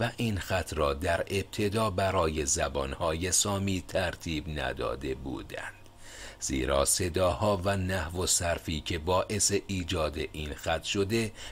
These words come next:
با قواعد زبانهای سامی به هیچ وجه ارتباطی ندارد. در این باب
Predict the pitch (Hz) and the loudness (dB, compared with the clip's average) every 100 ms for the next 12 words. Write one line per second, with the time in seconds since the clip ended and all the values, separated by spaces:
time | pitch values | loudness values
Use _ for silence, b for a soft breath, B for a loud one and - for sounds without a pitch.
0 | B 104 101 - 95 87 87 - 85 78 | B 0 2 2 2 2 2 0 -2 0
1 | 73 - 87 90 92 85 95 82 80 82 | 2 2 2 2 0 0 0 0 0 0
2 | - 101 107 113 90 92 82 87 82 - | 2 2 2 0 0 -2 -2 -4 -4 -4
3 | 76 73 - - 95 87 - 90 82 73 | -2 -2 -2 -4 -4 -2 -2 0 0 -2
4 | - 73 69 69 58 - 58 50 - - | -2 -8 -8 -8 -10 -8 -6 -6 -6 -12
5 | - - B B B B B B - 82 | -14 -20 B B B B B B -4 0
6 | 98 - 110 110 110 127 127 | 0 0 0 0 2 2 0